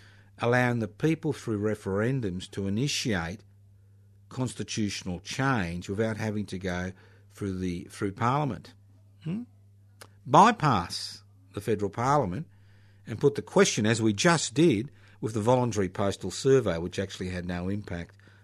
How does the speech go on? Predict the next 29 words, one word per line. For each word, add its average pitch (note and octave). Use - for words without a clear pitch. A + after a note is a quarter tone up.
on, F2
uh, E2+
the, E2+
uh, E2
politicians', E2+
uh, E2+
behaviour, G#2
no F#2+
legal G#2
impact F2
on F2
the F2
politicians' F#2
behaviour. G#2+
It'll A3
have C#3+
a G2
moral F#2
and F2
ethical G2+
impact E2+
on E2+
their E2
behaviour, F2+
but A2
not G#2
a E2+
legal F#2+
impact. -